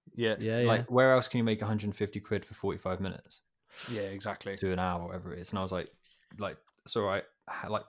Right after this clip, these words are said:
Speaker 3: pull my hat down, grab my guitar, sing for an hour, whatever it is, go home.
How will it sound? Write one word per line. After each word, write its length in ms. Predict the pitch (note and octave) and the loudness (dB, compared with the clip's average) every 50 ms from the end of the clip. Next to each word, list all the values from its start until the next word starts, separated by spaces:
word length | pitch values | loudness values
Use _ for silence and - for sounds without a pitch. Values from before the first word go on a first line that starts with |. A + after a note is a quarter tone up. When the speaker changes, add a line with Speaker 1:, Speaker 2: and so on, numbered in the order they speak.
| _ - | _ 0
Speaker 3:
pull 120 | - C#3 | 2 2
my 100 | B2+ A#2 | 2 4
hat 260 | A2 A2+ A2 - - | 4 4 2 2 2
down, 440 | - A#2 A2 G#2+ A2 A2 A2 G#2+ G#2+ - - | 0 2 2 4 4 4 2 0 -2 -4 2
grab 160 | - B2 A#2+ | 4 4 4
my 80 | A#2+ G#2+ | 4 2
guitar, 340 | G2+ - - G#2+ G2+ G2+ | 0 2 2 4 4 4
sing 320 | G2+ - - B2+ A#2+ A#2 A2 | 2 2 2 2 4 4 2
for 220 | - A2 G#2 G#2 | 2 2 2 2
an 80 | G2+ G#2 | 2 2
hour, 220 | G#2 G2+ G2+ G#2 | 2 2 2 2
whatever 280 | G#2 F#2+ G2+ F#2+ F#2+ G2 | 2 0 0 -2 -2 -4
it 60 | F#2 | -2
is, 240 | G2 G2+ G2 F#2 - - - - _ _ _ - | -2 -2 -2 -4 -6 -12 -18 -20 _ _ _ -2
go 120 | G2+ G2+ G2 | 0 2 2
home. 200 | F2+ E2+ E2+ | 2 0 -4